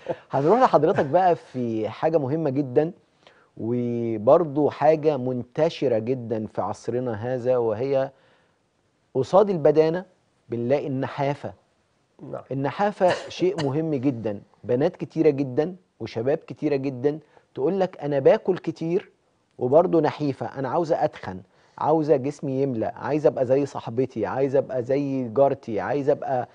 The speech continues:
Speaker 1: جسمي مليان، أنا بقعد آكل كتير قوي وما بيبانش عليا، طب أعمل إيه؟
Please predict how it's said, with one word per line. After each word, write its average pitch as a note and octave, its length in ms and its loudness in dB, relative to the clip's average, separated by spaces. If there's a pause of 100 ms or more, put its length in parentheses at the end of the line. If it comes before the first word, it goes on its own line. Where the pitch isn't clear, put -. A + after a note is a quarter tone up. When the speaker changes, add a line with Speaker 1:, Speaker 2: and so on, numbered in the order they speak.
(220)
Speaker 1:
جسمي D#3 340 -4
مليان، C#3 520 2
أنا B2+ 220 -6
بقعد F3 320 4
آكل E3+ 500 2 (120)
كتير D#3+ 320 -4
قوي D#3+ 240 2
وما C#3+ 180 -2
بيبانش B2+ 440 0
عليا، A2+ 440 0 (300)
طب C3 160 0 (100)
أعمل E3+ 380 2
إيه؟ B2+ 300 -4